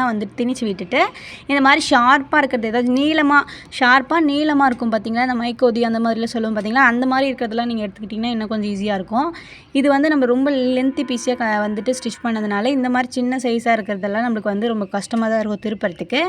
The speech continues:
இந்த மாதிரி உள்பக்கமா விட்டுட்டு, நீங்க வந்து வெளிப்பக்கமா எடுத்துக்கலாம். ரைட் சைடு வந்துட்டு வெளிப்பக்கமா வந்துரும், ராங் சைடு வந்து உள் சைடா போயிரும். நம்ம அந்த சைடு ஃபினிஷ் பண்ணதையும் வந்து லைட்டா கட் பண்ணி விட்டுட்டு,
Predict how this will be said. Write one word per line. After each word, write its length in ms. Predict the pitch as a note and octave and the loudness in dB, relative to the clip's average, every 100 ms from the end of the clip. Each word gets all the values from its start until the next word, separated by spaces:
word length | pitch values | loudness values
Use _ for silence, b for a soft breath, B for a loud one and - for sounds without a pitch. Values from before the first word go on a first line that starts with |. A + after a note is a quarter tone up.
| F4+ B B | -4 B B
இந்த 140 | C#4 C#4+ | -2 2
மாதிரி 220 | C#4+ D4+ | 4 2
உள்பக்கமா 520 | C#4+ D4 D#4 C4 C4 C#4 | 0 -2 -2 0 2 2
விட்டுட்டு, 440 | B3 - B3+ B3+ F#4+ | 0 -4 -6 -2 0
நீங்க 180 | F4 B3+ | 0 0
வந்து 180 | B3 C4 | 2 2
வெளிப்பக்கமா 440 | A#3+ B3 A#3+ A#3 A3+ | 0 -2 -2 0 0
எடுத்துக்கலாம். 600 | G#3 G3 G#3+ G3 C4 F#4+ B B B | -4 -6 -4 0 2 0 B B B
ரைட் 300 | A#3+ B3+ C4+ | 2 4 4
சைடு 160 | C#4 B3 | 2 0
வந்துட்டு 340 | A3+ A3+ A#3+ | 0 -2 -2
வெளிப்பக்கமா 500 | A3+ A3+ A3+ A3+ A3+ | -2 -2 -6 -4 -4
வந்துரும், 380 | A3+ G#3 A#3 F4 | -4 -4 -2 0
ராங் 260 | D4 A3+ A3+ | 0 -2 -4
சைடு 180 | A#3 G3+ | -6 -4
வந்து 200 | G#3 A3 | -2 -2
உள் 160 | G#3 | -4
சைடா 240 | - G3+ G3+ | -4 -6 -4
போயிரும். 460 | G3+ G3+ F#3+ B3+ G#4 B B B | -4 -2 0 0 -2 B B B
நம்ம 180 | C4+ C4+ | 2 2
அந்த 140 | B3+ | 2
சைடு 280 | B3+ B3 C#4+ | 2 2 2
ஃபினிஷ் 340 | C4 C4 B3 | -2 -4 -4
பண்ணதையும் 420 | A#3+ A3 G#3 C#4 D#4+ | -4 -2 -2 0 0
வந்து 220 | B3 B3+ | -2 0
லைட்டா 300 | A3 F#3+ A3+ | 0 0 -4
கட் 220 | G3+ F#3+ | -4 -6
பண்ணி 200 | A3 G#3 | -6 -4
விட்டுட்டு, 400 | F#3+ F#3 F3+ C#4 | -4 -6 -6 -4